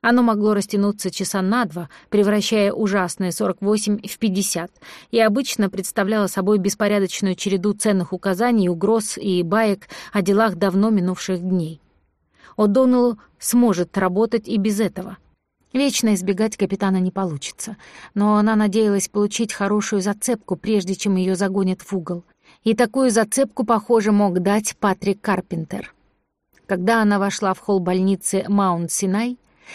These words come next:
там уже ждали агент Грей и Зоуи Бентли.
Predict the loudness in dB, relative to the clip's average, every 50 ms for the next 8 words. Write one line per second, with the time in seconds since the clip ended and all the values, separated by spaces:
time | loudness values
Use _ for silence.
0 | -20 -20 _ _ 2 4 4 4 4 4 4 4 4 2 2 2 2 2 2 2
1 | 0 0 0 0 -2 0 2 2 0 0 -2 -4 -2 0 0 2 2 2 0 0
2 | 2 2 2 2 2 2 2 4 4 2 2 2 0 0 -2 -2 -4 -8 -10 -12
3 | -12 -12